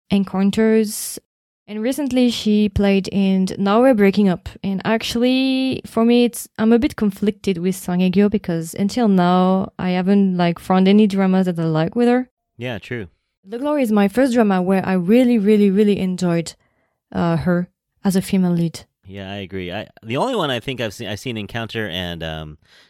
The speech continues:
Speaker 2: Descendants of the Sun, which I, I didn't really love either of those. And,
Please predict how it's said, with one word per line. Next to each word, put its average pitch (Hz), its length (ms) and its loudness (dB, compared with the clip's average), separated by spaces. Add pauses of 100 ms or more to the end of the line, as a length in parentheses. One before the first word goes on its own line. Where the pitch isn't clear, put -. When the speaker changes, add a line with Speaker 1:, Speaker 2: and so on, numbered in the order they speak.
Speaker 2:
Descendants 117 400 -8
of 98 100 -4
the 85 100 -8
Sun, 160 380 -8
which 117 160 -8
I, 113 180 -6
I 131 140 -12
didn't 311 220 -10
really 302 240 -10
love 202 380 -4
either 143 320 -4
of 92 80 -4
those. 80 580 -8 (340)
And, 107 380 -10